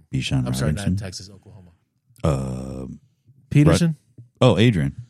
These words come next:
Speaker 2: Remember he hurt himself when he
Speaker 1: Yeah.
Speaker 2: was with the Vikings?
Speaker 1: Yep.
Speaker 2: And he was back by opening
Speaker 1: Yep.
Speaker 2: and he fucking tore shit up.
Speaker 1: And that was the year he s-,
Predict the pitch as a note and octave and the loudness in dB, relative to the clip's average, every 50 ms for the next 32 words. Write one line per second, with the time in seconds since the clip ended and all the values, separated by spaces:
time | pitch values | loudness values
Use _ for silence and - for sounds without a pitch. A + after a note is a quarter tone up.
0 | _ _ _ _ _ _ - C3 C#3 D3+ D#3+ D3+ D3+ D3+ D3+ D3 D3 D3 D#3 D#3 | _ _ _ _ _ _ 4 4 6 6 6 6 8 8 8 8 6 6 4 4
1 | D3 - D#3+ D#3+ E3+ E3 - - - - B2 A#2 A2+ A#2+ A2+ A2 A2+ A2+ B2+ C3 | 2 2 2 2 2 0 -2 0 2 4 4 6 4 4 2 2 2 2 2 4
2 | - D#3 D#3 D#3 - - G#2+ B2 A2+ B2+ A#2+ A2+ G2 - - G#2 A2 B2 B2+ - | 4 4 4 2 2 4 4 6 6 8 6 6 4 2 0 0 0 0 0 0
3 | - A2 G2+ G#2 A2+ A2+ - A#2+ B2 B2 B2+ B2 F#2+ F#2+ G2+ G#2+ A#2+ D#3+ G3+ - | 0 0 2 4 2 4 4 4 4 4 4 4 4 4 4 4 4 2 0 0
4 | _ _ _ _ - - A2 G2+ G#2+ A2+ G#2+ - C3+ B2 A#2+ - A#2 G#2+ - A2 | _ _ _ _ -2 0 2 4 4 4 4 4 4 2 4 2 0 0 2 2
5 | A#2 A#2+ B2 B2+ B2+ B2 - - - B2 A2+ A2+ A2+ G#2 - - - G2+ G#2 G#2 | 4 4 4 4 4 2 0 0 2 2 4 4 2 0 -4 -4 -2 0 0 0
6 | F#2+ - - - - G#2 G2+ G2 G2 G#2 A2 G#2+ G#2 G#2+ F#2 G2+ G#2+ G#2 G#2+ G#2+ | -2 -4 -8 -4 0 2 4 6 6 6 4 6 4 4 4 6 6 6 8 6
7 | G2+ G2 G#2 G2+ F2+ - - - | 6 6 4 4 2 0 -4 -8